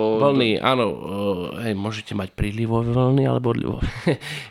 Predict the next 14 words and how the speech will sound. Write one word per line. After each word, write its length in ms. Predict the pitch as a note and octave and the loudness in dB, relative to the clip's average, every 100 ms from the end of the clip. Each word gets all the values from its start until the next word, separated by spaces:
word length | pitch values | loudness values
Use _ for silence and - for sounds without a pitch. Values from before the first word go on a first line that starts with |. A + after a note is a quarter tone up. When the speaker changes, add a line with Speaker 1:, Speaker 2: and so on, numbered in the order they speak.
| - | -6
Speaker 1:
E, 320 | A#2 B2 A2+ | 0 0 2
nie, 160 | C3+ | 2
mňa 240 | B2+ D3 F#3 | 4 4 4
akože 240 | F#3+ D3+ | 2 2
zaujímalo 420 | B2 C3+ D3 D#3 | 4 4 4 4
to, 220 | C#3+ A#2+ B2+ | 2 2 2
že 160 | C3+ | 2
oni, 320 | A2 D3 D#3 C#3 - _ _ - - _ _ - _ _ _ | 2 4 4 0 -8 _ _ -20 -20 _ _ -20 _ _ _
oni 200 | C3 D#3 | 2 4
sa, 240 | E3+ D#3 A2+ A#2 - _ _ _ _ - | 4 0 -2 -18 -20 _ _ _ _ -16
neviem, 400 | - A#2+ E3+ E3+ | -4 2 4 4
či 100 | - | 2
doteraz, 600 | A#2+ A#2 A#2 D#3 G2+ G2+ - | 2 2 4 2 2 -4 -6
ale, 240 | G#2+ G#2 | -2 2